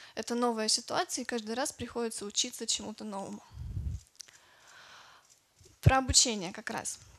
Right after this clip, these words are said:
Мы не боимся учить наших сотрудников, и, собственно, вот мы наняли эту команду.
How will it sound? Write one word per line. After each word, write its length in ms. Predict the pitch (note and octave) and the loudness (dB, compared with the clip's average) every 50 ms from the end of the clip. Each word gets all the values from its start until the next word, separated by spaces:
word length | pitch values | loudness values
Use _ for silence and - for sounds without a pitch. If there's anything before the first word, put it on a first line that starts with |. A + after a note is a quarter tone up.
| _ _ _ _ _ _ _ _ _ _ _ - | _ _ _ _ _ _ _ _ _ _ _ -6
Мы 440 | B3+ B3+ C4 B3+ A#3 A3+ A#3+ C4+ | -4 -4 -2 -2 -2 0 0 2
не 120 | D4+ D#4 C#4 | 2 2 2
боимся 380 | B3+ C4 B3+ A#3+ A3+ - - | 2 4 2 2 2 0 -2
учить 240 | G#3 G#3 - - - | -2 -2 -4 -4 -4
наших 240 | G#3+ F#3+ G3+ - - | -6 -6 -6 -6 -6
сотрудников, 600 | - G#3+ G#3 - C#4+ F4+ G#4 G4 D#4+ C#4 B3+ B3+ - - - - - - - - - - | -6 -6 -6 -4 -4 -4 -2 -4 -2 -2 -4 -4 -6 -10 -16 -16 -14 -12 -12 -14 -12 -8
и, 280 | - A#3+ A#3+ A#3+ A#3 A3 | -4 -2 -2 0 0 0
собственно, 360 | - A#3+ A#3 - - A3+ A3+ | 0 0 0 0 -2 0 0
вот 140 | A3 A3 A#3 | -2 0 0
мы 140 | A#3 A#3+ | 0 0
наняли 360 | A#3+ A#3+ A#3 A#3 A3+ A3 G#3+ G#3+ | 0 0 0 0 0 -2 -4 -4
эту 160 | G#3 - A3 | -6 -8 -10
команду. 540 | - A#3+ B3 C4+ D#4+ F#4 G4 F4 D#4 D4 | -8 -6 -4 0 0 0 0 0 0 -2